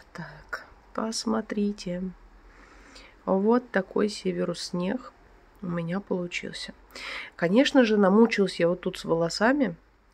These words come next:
Почему намучилась? Потому что я сначала их приклеивала, потому что пришить это было просто нереально. Это всё было в разные стороны. Поэтому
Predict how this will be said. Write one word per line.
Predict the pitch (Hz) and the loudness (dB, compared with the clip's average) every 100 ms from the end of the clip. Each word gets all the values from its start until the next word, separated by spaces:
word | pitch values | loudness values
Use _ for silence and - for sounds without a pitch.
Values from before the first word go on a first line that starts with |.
| _ _ _ _ _ - - | _ _ _ _ _ -20 -14
Почему | - - 190 180 | -8 -2 0 0
намучилась? | 175 175 233 247 202 | 0 0 2 2 2
Потому | - 190 156 165 175 | -2 -8 -8 -8 -8
что | - 196 190 - | -2 0 0 -2
я | 190 | -4
сначала | 190 180 180 | -2 0 0
их | 180 - | 0 -2
приклеивала, | 226 226 202 175 160 170 196 | -4 2 4 4 2 0 -2
потому | - 175 160 180 | -4 -6 -4 -4
что | - | -4
пришить | 170 185 - 240 240 | -4 0 2 2 2
это | 202 165 | -2 -2
было | 165 170 | -4 -6
просто | - 175 170 - | -4 -4 -4 -6
нереально. | 175 180 175 165 160 160 156 170 208 - - - - - - _ _ _ - _ _ _ _ _ _ | -2 2 2 2 -4 -6 -8 -10 -12 -14 -12 -12 -14 -18 -20 _ _ _ -20 _ _ _ _ _ _
Это | 185 175 | -6 -4
всё | - 175 | -4 -4
было | 156 160 156 | -2 -2 0
в | |
разные | 170 165 147 151 | 2 2 0 -8
стороны. | 143 - 170 247 254 233 226 - - _ _ _ _ - _ _ _ - - - | -6 0 4 6 6 4 0 -8 -20 _ _ _ _ -20 _ _ _ -20 -18 -8
Поэтому | 180 165 160 160 160 175 | -4 -4 -6 -8 -8 -8